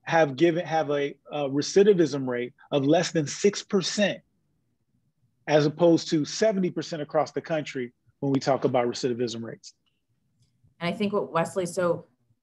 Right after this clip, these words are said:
Speaker 2: and, and he's right, that eighty-seven fifty is the, is the bare minimum. If you're in the jail
Speaker 1: Right.
Speaker 2: and you require nothing else, well, that's not what happens.
Speaker 1: <laughs> Exactly.
Speaker 2: When you're in
Speaker 1: Healthcare,
Speaker 2: jail,
Speaker 1: nothing.
Speaker 2: Yeah, when you, you, you need a Band-Aid,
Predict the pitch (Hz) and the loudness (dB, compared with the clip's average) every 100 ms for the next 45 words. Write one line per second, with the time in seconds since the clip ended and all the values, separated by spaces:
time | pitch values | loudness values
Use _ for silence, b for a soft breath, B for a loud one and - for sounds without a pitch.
0 | _ _ - 165 160 165 160 - - 160 | _ _ -6 -2 -2 -2 -4 -8 -12 -4
1 | 190 180 175 127 - 175 175 202 220 - | -2 2 2 0 -4 -2 2 2 2 0
2 | 185 170 185 170 156 147 - 151 139 - | -2 0 -4 -6 -6 -8 0 2 2 -2
3 | 147 135 151 139 - - 170 170 170 160 | -6 -4 -2 -2 -4 2 6 6 4 0
4 | 151 135 123 135 156 165 151 180 196 190 | -2 -4 -4 -6 0 0 2 2 2 2
5 | 165 170 165 160 156 156 160 - 160 147 | 2 4 4 2 -6 -12 -14 -4 0 2
6 | 143 143 156 165 - 175 170 151 151 127 | 0 -4 -2 -2 -2 -4 -4 -2 0 0
7 | - - - _ _ - 151 156 165 - | -2 -12 -18 _ _ -8 -2 0 0 -2
8 | 170 156 156 156 165 139 - 127 156 139 | 0 2 2 2 0 -2 -4 4 6 6
9 | - - - 202 - - 254 180 175 165 | 2 -6 4 8 8 10 8 8 8 6
10 | - 170 151 196 - - _ B B - | 6 6 4 2 0 -6 _ B B 0
11 | 214 180 131 131 196 196 226 196 196 220 | 4 4 2 0 2 2 0 0 0 2
12 | 247 226 170 180 277 247 185 175 175 | 4 4 4 2 2 2 2 2 -2